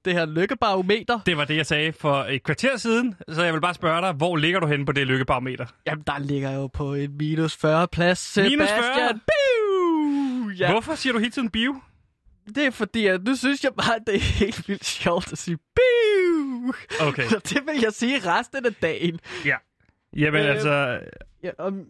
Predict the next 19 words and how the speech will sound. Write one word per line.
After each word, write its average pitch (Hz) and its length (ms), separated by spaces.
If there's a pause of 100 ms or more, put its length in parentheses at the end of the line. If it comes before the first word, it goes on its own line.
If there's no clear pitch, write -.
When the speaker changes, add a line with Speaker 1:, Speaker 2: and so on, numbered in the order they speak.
(340)
Speaker 1:
øh, 156 180
minu-, 262 480
minus 320 300
fyrre 226 340
ligger 208 280
jeg, 196 220
fordi 190 280
at 160 220
jeg, 147 500 (120)
jeg 180 160
er 254 40
ikke 269 120
helt 262 200
på 226 80
minus 185 460
hundrede, 165 340
og - 80
det 208 220
er, 175 120